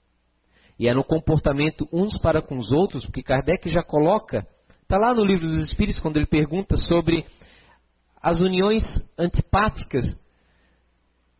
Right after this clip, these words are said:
E aí ele coloca, é, os Espíritos respondem:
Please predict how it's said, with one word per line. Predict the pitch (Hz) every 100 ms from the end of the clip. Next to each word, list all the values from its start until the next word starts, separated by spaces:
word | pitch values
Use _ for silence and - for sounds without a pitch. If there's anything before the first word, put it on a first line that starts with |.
| _ _ _ _ -
E | 240
aí | 240
ele | 247
coloca, | - 254 262 262 208
é, | 160 165 156 151
os | 160 156
Espíritos | - - 226
respondem: | 240 233 - 254 277 214 135 117